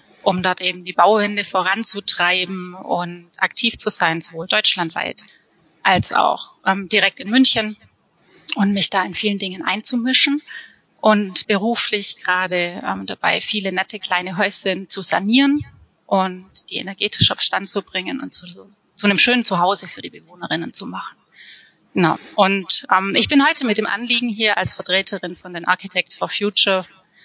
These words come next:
im Großen und Ganzen eigentlich für unsere Forderung Nummer zwei. Also wir haben zehn Forderungen aufgestellt und die Forderung Nummer zwei heißt, hinterfragt Abriss kritisch.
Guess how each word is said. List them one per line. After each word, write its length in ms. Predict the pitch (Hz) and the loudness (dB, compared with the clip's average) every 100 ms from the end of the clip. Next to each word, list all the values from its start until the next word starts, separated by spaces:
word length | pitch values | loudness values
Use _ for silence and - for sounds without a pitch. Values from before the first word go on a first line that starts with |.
| _ - | _ -4
im 120 | 190 | -2
Großen 340 | - 233 233 | 4 6 6
und 80 | 202 | 2
Ganzen 380 | 175 214 233 226 | 0 0 0 0
eigentlich 460 | 190 190 185 - | 0 -2 -4 -4
für 100 | - | -4
unsere 640 | - 190 190 190 165 170 165 | -4 -2 0 0 0 -2 -2
Forderung 520 | - 190 190 185 180 | 0 0 0 -4 -6
Nummer 240 | 175 165 - | -6 -8 0
zwei. 720 | - - 165 160 175 220 302 285 - _ _ | 2 4 2 0 2 2 2 -2 -18 _ _
Also 220 | 160 170 | -6 -4
wir 80 | 160 | -4
haben 120 | 170 | -2
zehn 280 | - 185 180 | 2 2 2
Forderungen 560 | - 202 240 247 233 | 4 4 4 0 -2
aufgestellt 640 | 220 226 - 214 - 214 214 | 0 -2 2 2 2 0 -2
und 240 | 175 170 | -2 -4
die 60 | 190 | -8
Forderung 420 | - 185 170 170 | -4 -2 -2 -4
Nummer 220 | 170 175 | -10 -6
zwei 480 | - - 175 202 208 285 - | -2 2 2 2 -2 -10 -4
heißt, 240 | 185 - | -2 -2
hinterfragt 640 | 196 202 196 - - 180 - | -4 -6 -6 -4 0 0 0
Abriss 600 | 190 - - 175 - - | -6 -6 -14 -12 -10 -6
kritisch. 500 | - 240 339 359 - | -4 2 2 2 -2